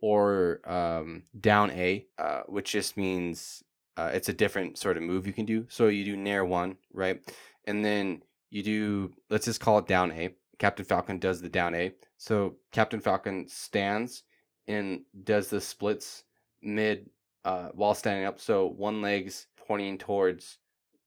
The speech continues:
is on the ground, and then one, uh, foot is pointing up in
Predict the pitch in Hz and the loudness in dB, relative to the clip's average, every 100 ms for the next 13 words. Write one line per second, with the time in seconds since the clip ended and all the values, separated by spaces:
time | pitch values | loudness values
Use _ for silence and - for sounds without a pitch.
0 | _ - 90 90 95 87 117 135 131 135 | _ -6 0 0 0 2 4 6 6 2
1 | 135 - 98 101 98 95 98 95 85 - | -6 -8 -4 -4 -2 0 0 -2 -8 -14
2 | _ 82 80 78 - 95 - - - 104 | _ -4 -4 -2 0 0 -2 -8 -2 -2
3 | 98 87 95 - 104 101 92 | 0 0 -2 -2 -6 -4 -6